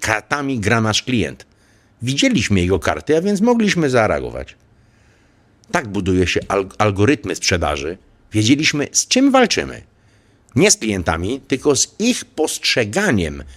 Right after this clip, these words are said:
z ich punktem widzenia. To trzeba było zmienić, zamiast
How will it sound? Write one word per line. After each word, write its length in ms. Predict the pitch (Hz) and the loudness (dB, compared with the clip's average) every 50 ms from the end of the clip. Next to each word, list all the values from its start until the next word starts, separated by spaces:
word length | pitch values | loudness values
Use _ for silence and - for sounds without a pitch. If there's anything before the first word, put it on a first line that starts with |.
| - - | -16 -10
z 180 | 80 - - - - - | -8 -6 -6 -6 -4 -2
ich 200 | 196 214 208 - | -2 -2 -2 -4
punktem 580 | - _ - 294 302 294 - - - 254 226 | -6 _ -2 0 0 0 0 0 0 0 0
widzenia. 420 | 180 127 90 80 76 67 64 60 62 - _ _ _ _ _ _ _ _ _ _ _ _ _ _ _ _ _ _ - | 0 -2 -2 -4 -4 -6 -8 -14 -18 -20 _ _ _ _ _ _ _ _ _ _ _ _ _ _ _ _ _ _ -6
To 80 | - 104 | -4 -2
trzeba 220 | - - 113 98 | 0 2 2 2
było 160 | 95 98 95 | 2 0 0
zmienić, 460 | 85 95 85 82 85 110 113 - - - _ _ _ - | 0 0 0 0 -2 -4 -4 -6 -10 -14 _ _ _ -8
zamiast 500 | - 87 104 104 101 101 98 - - - | -4 -2 0 0 0 -2 -4 -6 -10 -20